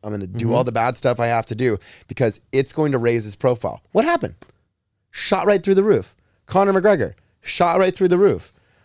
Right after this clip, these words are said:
Speaker 1: Like, not everyone's Nate Diaz, who's an anomaly in the sport, who everyone just loves 'cause he's Nate Diaz, you know, and he's, like, the man. He's, like, heel and fighter. Eh, you, like, you know,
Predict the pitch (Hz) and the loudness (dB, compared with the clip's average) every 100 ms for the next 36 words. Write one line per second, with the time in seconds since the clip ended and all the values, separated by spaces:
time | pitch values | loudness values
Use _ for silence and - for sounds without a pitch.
0 | - 123 127 - - 139 180 190 202 190 | -4 0 0 -4 -6 -2 0 2 4 4
1 | 156 156 135 139 170 139 127 131 123 113 | 0 -2 -2 0 2 2 -2 -2 0 0
2 | 117 143 113 98 92 90 - 98 110 110 | 0 0 0 -2 -6 -10 -6 -4 -2 0
3 | 113 113 107 95 98 107 104 104 95 101 | 0 0 -4 -6 -4 -4 -2 -6 -6 -8
4 | 101 90 110 98 104 - 104 104 104 101 | -8 -6 -4 -2 -4 -8 -6 -4 -4 -6
5 | 98 90 - 104 113 101 98 110 107 - | -6 -8 -8 -6 -6 -6 -6 -6 -8 -6
6 | 123 113 117 113 107 113 120 127 120 117 | -4 -2 -2 -4 -6 -6 -8 -6 -6 -6
7 | 110 117 113 117 117 | -4 -4 -2 -4 -6